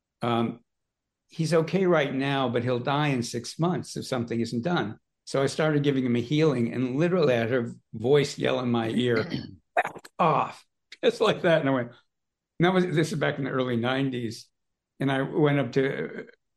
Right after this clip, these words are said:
a friend of mine who was co-teaching this program with me, and he got the same message. Like, his spirit did not,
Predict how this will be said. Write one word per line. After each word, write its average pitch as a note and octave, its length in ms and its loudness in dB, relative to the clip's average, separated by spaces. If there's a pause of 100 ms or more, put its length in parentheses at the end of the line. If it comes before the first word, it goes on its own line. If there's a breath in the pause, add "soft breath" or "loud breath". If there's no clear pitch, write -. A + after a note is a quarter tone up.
(120)
a B2+ 60 -2
friend D3 280 2
of C3+ 60 4
mine C3 100 2
who A#2+ 60 0
was A2+ 120 -2
co-teaching C3 560 -2
this A#2 120 0
program C#3 360 2
with B2 220 -2
me, C3 120 0
and A#2 180 -2 (260)
he F3+ 80 2
got D3 180 2
the C3+ 100 -4
same B2+ 280 -2
message. - 400 -2
Like, A#2+ 160 -4 (720)
his B2+ 160 -2
spirit D3 520 2
did A#2 160 -2
not, B2+ 320 -2